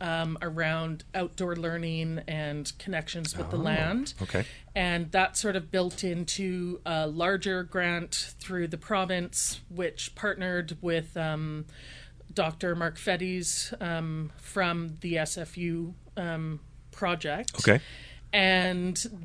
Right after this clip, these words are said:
Speaker 1: they together have moved forward into a, a very large project, um, around, uh, land-based learning and reconciliation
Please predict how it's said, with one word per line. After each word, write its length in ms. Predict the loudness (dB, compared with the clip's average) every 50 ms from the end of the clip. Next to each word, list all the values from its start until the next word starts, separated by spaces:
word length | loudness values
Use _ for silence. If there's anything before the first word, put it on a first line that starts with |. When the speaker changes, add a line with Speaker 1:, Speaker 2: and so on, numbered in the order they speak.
| -10 -6 0
Speaker 1:
they 320 | 2 4 4 4 2 2
together 720 | 0 -2 -4 0 0 0 2 2 2 2 2 2 2 0
have 240 | 0 0 -2 -2 0
moved 260 | 0 -2 -2 -2 -4
forward 680 | -4 -2 0 0 2 2 2 2 2 2 2 0 -2 -8 -10 -8 -6
into 580 | -4 -2 -2 -2 -2 0 0 0 0 0 -2 -2 0
a, 380 | 2 2 4 4 4 4 2 0
a 120 | -2 -4 -2
very 260 | -2 -2 0 0 0
large 560 | -2 0 0 2 4 6 4 4 2 -4 -8
project, 720 | -4 -2 -2 -2 -2 -4 -6 -6 -6 -6 -6 -6 -10 -12 -12 -12 -16 -14 -14 -16 -16 -16 -8 0
um, 500 | 2 4 4 4 4 2 2 -2 -4 -6 -6 -4
around, 1000 | -4 -4 0 2 4 4 6 4 4 2 2 0 0 -2 -2 -2 -4 -4 -4 -6 -8 -6
uh, 460 | -4 -2 0 2 2 4 4 2 2 -2 -6 -12 -18 -18 -18 -18 -18 -18 -18 -18 -18 -18 -18 -20 -20 -20 -20 -20 -20 -16 -12
land-based 800 | -2 2 4 4 4 4 2 2 2 2 2 2 2 0 -2 0
learning 560 | 0 0 0 2 2 0 0 0 0 -2 -4 -4
and 580 | -2 -2 0 0 0 0 0 -2 -2 -4 -6 -6
reconciliation 1000 | -2 -2 -2 -2 -2 -4 -4 -2 -2 -2 -2 -2 -4 -4 -4 -4 -6 -6 -6 -10